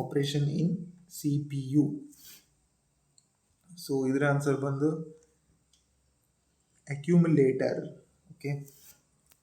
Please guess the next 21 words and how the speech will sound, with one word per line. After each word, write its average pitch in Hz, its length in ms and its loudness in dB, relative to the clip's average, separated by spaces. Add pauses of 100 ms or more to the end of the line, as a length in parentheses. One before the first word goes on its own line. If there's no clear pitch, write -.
(200)
next 147 240 -2
question. - 280 -2 (680)
Junk 170 300 4 (200)
email 151 320 4 (340)
is 143 80 0 (120)
also 139 340 0 (180)
called 135 260 2 (160)
as, 147 120 -4 (720)
junk 160 240 2 (120)
email 147 280 2 (600)
ಹಾಗೆ 151 300 2
ಇನ್ನೊಂದ್ 147 400 4
ಹೆಸರು 147 260 2
ಏನಂತೀವಿ 139 460 0
ಅಂದ್ರೆ, 147 520 -4 (800)
it 143 100 -8
is 160 200 2 (300)
spam. 131 540 -6 (640)
So 143 240 0
ನಾವು 135 320 0
ಯೂಟ್ಯೂಬರ್ಸ್‌ನ, 143 840 0